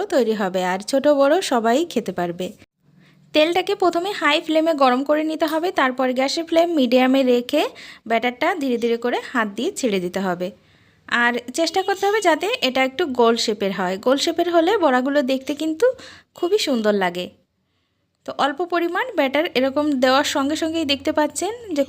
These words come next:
কত সুন্দর ফুলে ডবল হয়ে যাচ্ছে। বেকিং পাউডার দেওয়ার ফলেই কিন্তু এটা তৈরি হয়েছে এরকম। আপনারা চাইলে বেকিং সোডাও দিতে পারেন, সেটা দিলেও কিন্তু এটা ফুলে ঠিক এরকম ডবল হয়ে যাবে। আর যখন ব্যাটারটা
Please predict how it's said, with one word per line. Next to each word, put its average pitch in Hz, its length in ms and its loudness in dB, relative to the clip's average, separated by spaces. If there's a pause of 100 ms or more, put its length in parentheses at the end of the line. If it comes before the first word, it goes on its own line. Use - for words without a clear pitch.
কত 262 200 2
সুন্দর 311 360 -2
ফুলে 302 340 0
ডবল 233 360 2
হয়ে 202 220 -2
যাচ্ছে। 185 380 -6
বেকিং 254 360 -2
পাউডার 302 340 2
দেওয়ার 262 240 2
ফলেই 262 320 0
কিন্তু 269 240 -2
এটা 330 160 -2
তৈরি 220 280 0
হয়েছে 185 360 -2 (380)
এরকম। 190 380 -6 (600)
আপনারা 240 300 0
চাইলে 277 260 2
বেকিং 247 300 0
সোডাও 233 380 2
দিতে 269 220 -2
পারেন, 311 300 -2
সেটা 247 280 -4
দিলেও 233 320 -2
কিন্তু 277 340 -4 (140)
এটা 214 220 -2
ফুলে 254 340 0 (140)
ঠিক 403 240 0
এরকম 285 360 0
ডবল 196 260 0
হয়ে 185 280 -4
যাবে। 175 200 -6 (640)
আর 277 160 -6
যখন 339 300 0
ব্যাটারটা 349 420 0